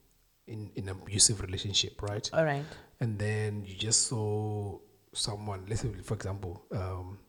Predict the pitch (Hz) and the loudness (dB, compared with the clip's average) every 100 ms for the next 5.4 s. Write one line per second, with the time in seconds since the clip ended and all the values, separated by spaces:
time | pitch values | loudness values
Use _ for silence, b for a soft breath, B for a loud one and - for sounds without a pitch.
0 | 220 113 - 101 95 95 92 107 107 92 | -12 -2 0 0 -2 -4 -2 0 0 -2
1 | 101 107 101 82 - 95 101 107 104 - | -4 -4 -4 -6 -2 -2 -2 -2 -4 -2
2 | 180 185 180 180 175 175 175 170 151 151 | 0 2 2 0 0 2 6 8 6 4
3 | - 170 170 160 170 170 160 151 143 - | 0 4 6 6 4 2 2 2 -2 -4
4 | - 156 151 147 - 165 165 180 160 156 | 0 0 2 2 2 2 0 0 4 2
5 | 156 - 151 151 | 2 4 4 4